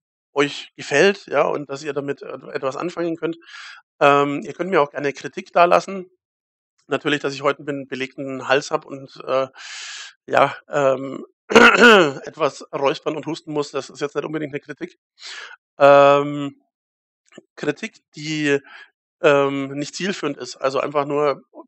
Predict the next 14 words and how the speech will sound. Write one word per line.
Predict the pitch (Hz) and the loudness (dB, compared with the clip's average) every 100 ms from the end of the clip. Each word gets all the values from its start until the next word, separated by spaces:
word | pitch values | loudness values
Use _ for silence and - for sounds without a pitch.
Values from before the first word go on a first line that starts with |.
| - | -2
„Dein | 143 | -2
Video | 147 170 156 | -2 -8 -8
ist | 139 | -4
scheiße.“ | 127 131 127 - | -4 -4 -8 -8
Ja, | 139 165 | -4 -4
sowas | 147 143 | -4 -6
werde | 139 139 | -4 -8
ich | |
kommentarlos | - 139 131 131 143 131 | -8 -8 -4 -4 -4 -8
löschen. | 131 135 131 _ - - - - _ - | -10 -10 -12 _ -20 -20 -20 -20 _ 2
Aber | 139 135 147 151 | 2 4 2 2
über | 185 135 147 143 | -4 -2 0 0
Kritik, | - 143 165 175 _ | -2 -10 -10 -14 _
die, | 156 143 147 143 | -14 -10 -6 -6